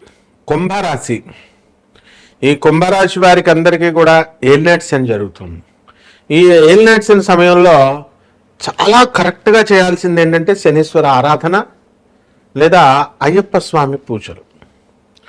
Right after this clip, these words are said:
ఎలాగో మాలలో వేసుకున్నటువంటి వాళ్ళు చాలామంది, అయ్యప్ప స్వామి మాలలకి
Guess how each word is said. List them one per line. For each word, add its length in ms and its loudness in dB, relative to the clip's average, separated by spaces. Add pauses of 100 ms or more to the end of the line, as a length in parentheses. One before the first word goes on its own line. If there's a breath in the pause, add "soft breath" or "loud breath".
(320 soft breath)
ఎలాగో 300 0
మాలలో 460 0 (100)
వేసుకున్నటువంటి 640 -4
వాళ్ళు 240 0 (120)
చాలామంది, 480 0
అయ్యప్ప 300 0
స్వామి 280 -6
మాలలకి 540 -4